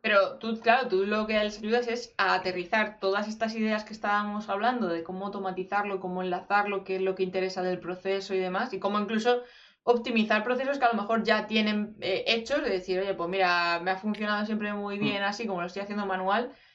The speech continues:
Speaker 1: pero es que automatizándolo o utilizando determinada herramienta es que puede ser mucho más fácil y ahorrar mucho más tiempo". Entonces,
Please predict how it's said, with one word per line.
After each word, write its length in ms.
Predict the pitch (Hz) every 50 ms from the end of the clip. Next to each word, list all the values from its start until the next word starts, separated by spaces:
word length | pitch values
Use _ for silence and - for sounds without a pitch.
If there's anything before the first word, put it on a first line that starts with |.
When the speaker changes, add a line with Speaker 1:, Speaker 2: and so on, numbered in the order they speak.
| _ _
Speaker 1:
pero 140 | - 175 170
es 60 | - -
que 80 | 202
automatizándolo 800 | 190 196 185 196 190 190 196 185 196 196 214 214 208 208 196 185
o 320 | 160 165 165 165 160 160 160
utilizando 500 | - 170 165 170 - - 185 185 185 190
determinada 460 | 185 190 190 185 190 190 190 190 185
herramienta 520 | 185 190 190 185 190 196 196 190 226 214
es 120 | 208 - -
que 140 | - 196
puede 280 | 196 - 196 196 196 196
ser 260 | 196 208 208 208 202
mucho 480 | 202 190 190 208 240 262 269 - 233 226
más 280 | 214 196 196 196 -
fácil 400 | - 220 233 240 233 269 285 294 262
y 160 | 214 185 175
ahorrar 280 | 170 170 175 190 196 190
mucho 260 | 190 190 190 240 180
más 180 | 165 175 -
tiempo". 240 | - 214 226 220 190
Entonces, 340 | 170 170 190 185 185 185 -